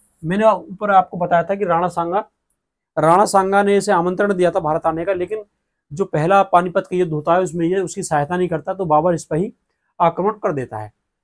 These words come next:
इसमें विजयी हुआ बाबर और इसमें उपाधि धारण की गाजी की और जिहाद का नारा दिया। किसका नारा दिया? जिहाद का ये नारा देता है। ठीक है,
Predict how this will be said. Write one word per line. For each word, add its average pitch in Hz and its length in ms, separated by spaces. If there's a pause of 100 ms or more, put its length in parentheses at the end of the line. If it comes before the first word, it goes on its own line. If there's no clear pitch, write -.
(160)
इसमें 180 240
विजयी 185 300
हुआ 185 160
बाबर 185 280 (560)
और 180 140
इसमें 185 200
उपाधि 175 260
धारण 160 240
की 190 160
गाजी 143 360
की 110 180 (520)
और 208 120
जिहाद 170 360
का 202 120
नारा 165 200
दिया। 120 220
किसका 180 320
नारा 175 220
दिया? 208 280 (420)
जिहाद 151 380
का 175 80
ये 202 80
नारा 160 260
देता 143 260
है। 107 220
ठीक 208 120
है, 202 60